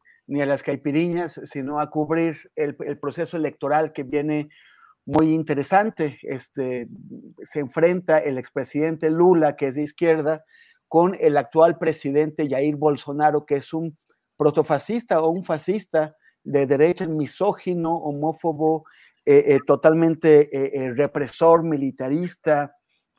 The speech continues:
eh, en-, enamorado de la, de la violencia y de las armas, y, y, y que además ha amenazado. Él fue electo, en Brasil ya tienen varios años utilizando las urnas electrónicas. Uno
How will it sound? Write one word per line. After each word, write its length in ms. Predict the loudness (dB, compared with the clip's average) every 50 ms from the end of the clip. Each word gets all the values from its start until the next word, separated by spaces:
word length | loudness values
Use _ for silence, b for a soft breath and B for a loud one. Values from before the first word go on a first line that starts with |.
| _
eh, 240 | -4 -4 -2 -2 -4 -8 -10 -16 -20 -20 -20 -20 _
en-, 320 | -16 -14 -12 -12 -12 -14 _
enamorado 600 | -12 -8 -6 -6 -4 0 2 4 4 6 6 6
de 100 | 4 2
la, 200 | 0 0 -2 -4 -8 -10
de 140 | -10 -8 -8
la 140 | -6 -6 -6
violencia 540 | -4 -2 2 2 2 2 0 -2 -6 -8 -8
y 20 |
de 100 | -6 -8
las 220 | -8 -10 -8 -4
armas, 560 | -2 -2 -2 -2 -4 -6 -8 -10 -12 -14 _ _ b b b b b b b b b b b _ -4
y, 760 | -2 0 2 2 2 0 0 -2 -2 -2 -2 -2 -4 -4 -6
y, 320 | -6 -4 -2 -2 -2 -4 -6 -10
y 200 | -16 -16 -16 -10
que 340 | -6 -4 -4 -2 -2 -4 -4 -4
además 440 | -4 -4 -2 -2 -4 -4 -6 -8 -6 -4
ha 80 | -2 -2
amenazado. 460 | -2 -2 -4 -4 -2 0 0 0 0 0
Él 180 | -2 -2 -2
fue 200 | -2 -2 -2 -2
electo, 560 | 0 0 0 0 -2 -4 _ -8 -8 -8 -8 _ _ _ _ _ _ _ _
en 140 | -2 0 2
Brasil 340 | 2 0 0 -2 -4 -6 -4
ya 220 | 0 0 0 0 0
tienen 260 | -2 -4 -6 -4 -2
varios 320 | -2 -2 -2 -4 -6 -6
años 300 | -8 -8 -8 -8 -10 -12
utilizando 640 | -12 -12 -10 -10 -10 -10 -10 -10 -8 -6 -4 -4 -4
las 320 | -2 -2 -4 -4 -6 -6 -6
urnas 340 | -4 -4 -4 -4 -8 -8
electrónicas. 640 | -10 -10 -10 -8 -6 -6 -4 -6 -6 -6 -8 -8 -8 -8
Uno 320 | -6 -6 -4 -6 -6 -8